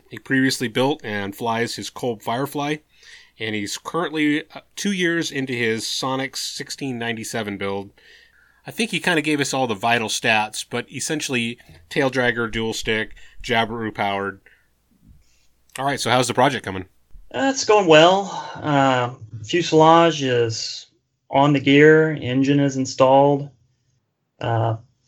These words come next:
Speaker 2: about the only major item I lack doing on the fuselage is the canopy, which I'm gonna save till dead last so I don't have, you know, hanger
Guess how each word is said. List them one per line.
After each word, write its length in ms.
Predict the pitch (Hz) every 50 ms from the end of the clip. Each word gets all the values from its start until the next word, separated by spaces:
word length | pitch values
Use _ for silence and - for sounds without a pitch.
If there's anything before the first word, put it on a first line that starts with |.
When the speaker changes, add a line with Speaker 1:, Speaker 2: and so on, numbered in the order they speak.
| _ _ _ _ _ _ _ _
Speaker 2:
about 180 | - 143 135
the 120 | - 131 139
only 340 | 147 143 131 120 110 107 - _ -
major 800 | 135 135 131 135 135 139 131 123 135 135 131 127 127 120 113 113 - _ _ _ _ -
item 340 | 143 135 135 135 135 127 127
I 360 | 120 123 120 120 117 107 - - _ _ _
lack 440 | - - - 135 131 135 131 117 120
doing 300 | 127 135 135 131 127 123
on 100 | 120 117
the 60 | 117
fuselage 640 | 110 - 143 143 139 - 117 113 113 113 110 107 110
is 120 | 104 104
the 80 | - 104
canopy, 540 | - - 147 139 131 117 110 - 110 110 117
which 400 | 110 113 110 - - - - -
I'm 140 | - 120 113
gonna 160 | 120 110 107
save 400 | 107 - 123 117 117 117 110 110
till 420 | - - 117 110 107 107 110 107 _ _ _ _ _ _ _ -
dead 200 | 147 135 127 117
last 440 | 123 120 120 117 110 110 107 107 -
so 100 | - 113
I 60 | 113
don't 160 | 113 113 107
have, 420 | 107 110 104 104 101 101 104 - - - _ - - -
you 80 | - 110
know, 100 | 107 98
hanger 560 | 104 117 123 120 117 110 107 101 101 101